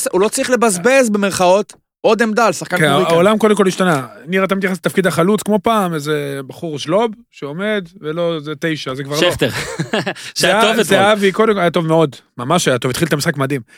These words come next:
Speaker 2: זהבי, ג-, אני זוכר ששיחקנו מול מה-, אחד מהמאמנים הכי גדולים שהיו פה זה פאולו סוזה, אם לא הגדול ביותר,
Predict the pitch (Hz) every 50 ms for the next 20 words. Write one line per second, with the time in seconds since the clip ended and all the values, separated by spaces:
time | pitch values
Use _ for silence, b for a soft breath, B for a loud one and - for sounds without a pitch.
0 | b b b b - 131 151 165 190 226 240 180 185 196 202 202 - _ _ _
1 | _ _ _ - 160 156 - 156 - 165 160 151 156 - 233 220 - 190 180 156
2 | - 180 185 185 185 180 180 165 165 160 151 147 - - - - - - - -
3 | - - - 139 - - 196 202 196 175 175 165 170 185 180 170 - 190 185 170
4 | 165 160 165 180 170 - - 147 156 165 139 - 151 143 127 151 143 139 135 123
5 | - 160 170 160 160 151 143 143 147 143 139 135 135 143 143 135 127 120 120 -
6 | 175 196 208